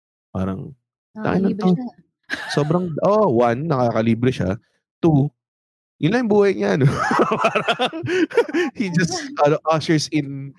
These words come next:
Speaker 1: students. Nakakalimutan ko yung pangalan niya eh. Pero sikat yun na, na kuya doon, na alumni din ng Lasal.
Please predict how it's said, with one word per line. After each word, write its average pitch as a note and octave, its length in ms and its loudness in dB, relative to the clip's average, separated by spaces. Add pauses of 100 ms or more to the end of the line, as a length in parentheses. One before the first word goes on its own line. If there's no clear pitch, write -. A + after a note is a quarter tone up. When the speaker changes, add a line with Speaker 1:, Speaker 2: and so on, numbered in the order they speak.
(280)
Speaker 1:
students. - 920 -2 (480)
Nakakalimutan F3 540 2
ko F#3+ 80 2
yung F#3+ 100 -4
pangalan D#3+ 380 2
niya C#3 160 -2
eh. - 80 -4
Pero C#3+ 160 2
sikat D#3 320 -4
yun D#3 100 -4
na, D3 140 2 (300)
na C3+ 120 -2
kuya B2 320 4
doon, G2 240 -2 (160)
na A#2+ 160 0 (960)
alumni F3 400 2
din F3 240 0
ng E3+ 80 0
Lasal. B2+ 460 0